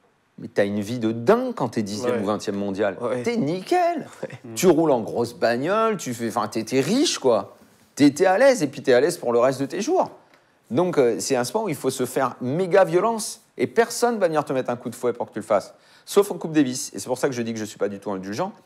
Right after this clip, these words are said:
Speaker 1: Parce qu'en plus, en Coupe Davis, on aurait dû tirer profit du fait d'avoir plein de, enfin, d'avoir une homogénéité de joueurs, plein de mecs, parce que tu pouvais constituer une équipe où, euh, tu pouvais au moins gagner trois points.
Speaker 2: Mm.
Speaker 1: T'avais un gros double, parce que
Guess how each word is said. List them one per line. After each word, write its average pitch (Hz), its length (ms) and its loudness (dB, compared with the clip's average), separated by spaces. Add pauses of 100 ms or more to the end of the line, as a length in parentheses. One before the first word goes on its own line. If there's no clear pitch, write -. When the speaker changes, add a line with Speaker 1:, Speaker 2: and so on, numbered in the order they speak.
(220)
Speaker 1:
Parce - 100 -16
qu'en 139 180 2
plus, 220 220 -2
en 196 80 -2
Coupe 147 160 -10
Davis, 139 400 -2
on 107 100 -6
aurait 120 160 2
dû 127 120 -8
tirer 175 260 -2
profit 170 360 -4
du 135 100 -8
fait 113 120 -6
d'avoir 110 300 2 (340)
plein 165 280 4
de, 123 280 2
enfin, 101 200 0
d'avoir 123 240 6
une 127 160 0
homogénéité 147 640 0
de 113 60 -4
joueurs, 120 320 2 (400)
plein 123 160 4
de 135 60 0
mecs, 156 160 0
parce - 140 -16
que - 60 -14
tu - 80 -18
pouvais 113 180 0
constituer 110 380 -6
une 107 80 -2
équipe 143 320 -6
où, 143 160 4
euh, 107 220 2 (180)
tu - 120 -18
pouvais 107 120 2
au 120 80 4
moins 147 140 0
gagner 113 240 0
trois 151 200 2
points. 202 280 0 (180)
Speaker 2:
Mm. 127 60 -10
Speaker 1:
T'avais 113 200 2
un 117 180 2
gros 131 200 2
double, 143 200 2
parce 104 100 0
que 98 240 0